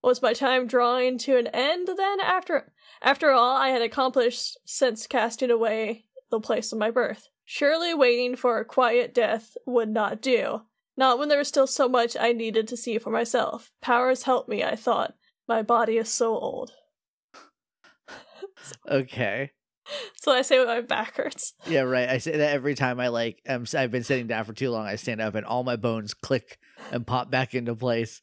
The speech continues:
Speaker 1: <laughs> His powers help me. I thought, "My body is so old."
Speaker 2: I am so old. <laughs> Um, he's doing that cool Kingdom Hearts bad guy thing where he's not just fucking saying the thing that I want him to say.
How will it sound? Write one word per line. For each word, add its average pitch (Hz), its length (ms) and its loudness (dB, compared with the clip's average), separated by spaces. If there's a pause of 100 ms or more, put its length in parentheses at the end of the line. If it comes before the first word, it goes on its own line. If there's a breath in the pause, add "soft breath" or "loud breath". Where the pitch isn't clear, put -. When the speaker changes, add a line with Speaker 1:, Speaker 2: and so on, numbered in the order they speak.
Speaker 1:
<laughs> - 60 -16
His - 320 -4
powers 285 420 0
help 269 240 2
me. 233 220 0
I 254 100 2
thought, 269 400 0
"My 254 140 0
body 254 360 -2
is 226 120 -8
so 226 240 -2
old." 247 340 -4
Speaker 2:
I 127 220 -2
am 135 120 -2
so 135 400 0
old. 135 520 -2
<laughs> - 40 -20 (520 soft breath)
Um, 175 420 2 (1120)
he's 226 160 0
doing 349 280 0
that 214 240 2
cool 175 960 0 (180)
Kingdom 170 340 0
Hearts 165 380 0
bad 165 280 2
guy 165 120 4
thing 170 260 -2
where 151 120 2
he's 143 80 0
not 156 120 0
just - 280 -4
fucking 147 340 2
saying 151 500 0
the 135 120 0
thing 156 320 2
that 143 100 2
I 139 80 4
want 143 240 2
him 143 80 -6
to 135 80 0
say. 147 640 2